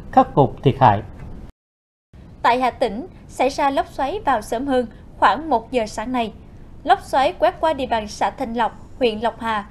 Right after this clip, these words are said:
Speaker 2: gây thiệt hại đáng kể về tài sản. Thống kê ban đầu, có mười hai nhà dân ở thôn Nam Sơn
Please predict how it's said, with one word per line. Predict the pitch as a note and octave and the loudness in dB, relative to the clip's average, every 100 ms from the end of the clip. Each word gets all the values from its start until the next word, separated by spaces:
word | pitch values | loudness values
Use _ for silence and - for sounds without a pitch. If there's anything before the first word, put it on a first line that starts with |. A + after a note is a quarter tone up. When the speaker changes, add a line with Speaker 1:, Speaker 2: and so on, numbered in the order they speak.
| - - | -14 -8
Speaker 2:
gây | E4 | -6
thiệt | E4 B3 | -4 -2
hại | B3 A3 | -2 -2
đáng | A3+ A#3+ E4 | -2 -4 -2
kể | - - D4+ | -2 -2 -4
về | A3+ | -4
tài | A3 | -4
sản. | G3 A3 F#3 E4 - - - - - | -2 -4 -4 -8 -12 -18 -18 -18 -10
Thống | - B3+ F4+ | -2 -2 0
kê | D4 | 0
ban | C4+ B3 | 0 0
đầu, | A#3+ G#3+ G3+ - - | 2 0 -2 -14 -4
có | B3 C#4+ | -2 -2
mười | G4+ C#4 | -2 -4
hai | C4 D4 | -4 -4
nhà | C#4+ | -4
dân | G#3 B3 B3 A#3 | -2 -2 -2 -2
ở | A3+ | -4
thôn | D4 D4 | -2 -2
Nam | D4 C#4 | 0 -2
Sơn | - B3+ | 0 -2